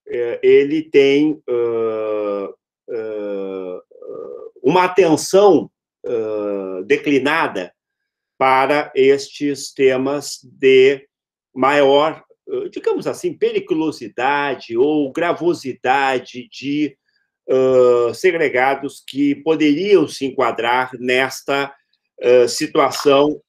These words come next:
de regime, eh, disciplinar diferenciado.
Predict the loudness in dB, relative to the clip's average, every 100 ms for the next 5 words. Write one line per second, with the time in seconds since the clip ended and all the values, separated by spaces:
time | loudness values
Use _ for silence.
0 | _ -6 0 2 2 0 -12 _ 2 2
1 | 2 0 0 2 0 -2 -4 -4 0 0
2 | -2 -6 -6 -4 -2 -2 -2 -2 0 0
3 | -2 -2 0 2 -2